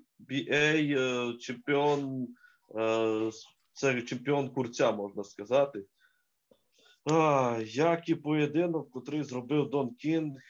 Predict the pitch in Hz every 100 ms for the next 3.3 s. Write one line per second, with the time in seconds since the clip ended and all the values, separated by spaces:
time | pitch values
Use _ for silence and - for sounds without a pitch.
0 | - 131 123 120 113 110 104 - _ _
1 | _ _ _ _ 110 - 131 165 151 135
2 | 131 123 131 123 147 - 123 131 135 127
3 | 123 120 113